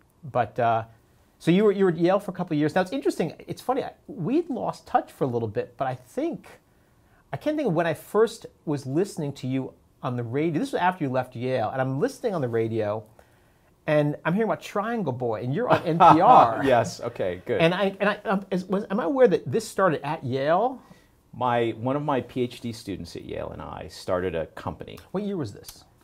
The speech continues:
Speaker 2: This was the end, about the end of the twentieth century.
Speaker 1: Okay.
Speaker 2: So late nineties. And it was when the internet thing was happening. And we had, uh, we were, were setting up some inexpensive Linux workstations. At the time, that was, like,
Speaker 1: Yep.
Speaker 2: a new thing.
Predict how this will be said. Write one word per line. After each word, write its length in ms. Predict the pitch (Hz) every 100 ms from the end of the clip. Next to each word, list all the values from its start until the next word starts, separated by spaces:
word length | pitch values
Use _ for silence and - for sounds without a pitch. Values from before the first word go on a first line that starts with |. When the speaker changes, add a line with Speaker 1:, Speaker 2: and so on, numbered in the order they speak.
| _
Speaker 2:
This 240 | - -
was 540 | 90 87 85 - - - _ _ _ _ _ _ 98
the 180 | 92 -
end, 260 | 104 101
about 260 | 101 113 113
the 120 | 95
end 200 | 107 117
of 100 | 90
the 80 | 82
twentieth 360 | - 95 85
century. 440 | - - - - - - -
Speaker 1:
Okay. 140 | - 113
Speaker 2:
So 200 | 107 95
late 280 | 87 95 - _
nineties. 540 | 85 85 78 67 - - _ _
And 100 | -
it 40 | 147
was 120 | 143
when 140 | 180 143
the 100 | 113
internet 420 | 113 104 76 - _ - -
thing 180 | 98
was 140 | 80 78
happening. 440 | 71 - - - - _ _ _ _ _
And 500 | - 92 92 92 92 - - -
we 160 | 127
had, 380 | 127 123 113 98
uh, 140 | 95 90
we 120 | 131
were, 100 | 135
were 140 | 113 101
setting 260 | 123 113
up 100 | 104
some 140 | - 98
inexpensive 560 | 98 - 101 87 87 78
Linux 640 | 87 90 98 - - -
workstations. 600 | 92 101 - 107 - 95
At 100 | 85
the 60 | -
time, 260 | - 92
that 100 | 87
was, 100 | 78
like, 120 | 87 82
Speaker 1:
Yep. 80 |
Speaker 2:
a 20 | 82
new 140 | 82
thing. 360 | - 78 80